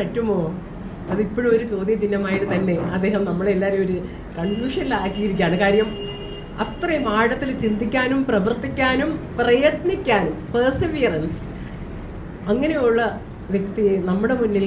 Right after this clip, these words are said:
കിട്ടാനും അദ്ദേഹത്തിൻ്റെ ഒരു ഫെസ്റ്റിവൽ നടത്താനും ഫിൽക്കാക്ക് കഴിയുന്നതിൽ അതിയായ ഭാഗ്യമുണ്ട്. അദ്ദേഹത്തിന് നിങ്ങളുടെ എല്ലാവരുടെയും പേരിലും ഫിൽക്കായുടെ പേരിലും നന്ദി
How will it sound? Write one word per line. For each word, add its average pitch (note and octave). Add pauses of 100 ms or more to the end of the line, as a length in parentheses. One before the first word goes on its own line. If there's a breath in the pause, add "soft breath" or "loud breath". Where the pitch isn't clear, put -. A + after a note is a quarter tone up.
കിട്ടാനും E3 (180)
അദ്ദേഹത്തിൻ്റെ G3+
ഒരു G3
ഫെസ്റ്റിവൽ G3+
നടത്താനും E3 (640)
ഫിൽക്കാക്ക് G3+
കഴിയുന്നതിൽ E3+ (400)
അതിയായ F3 (540)
ഭാഗ്യമുണ്ട്. F3+ (180)
അദ്ദേഹത്തിന് F3+
നിങ്ങളുടെ E3+
എല്ലാവരുടെയും F3 (140)
പേരിലും D#3+
ഫിൽക്കായുടെ F3
പേരിലും - (320)
നന്ദി F3+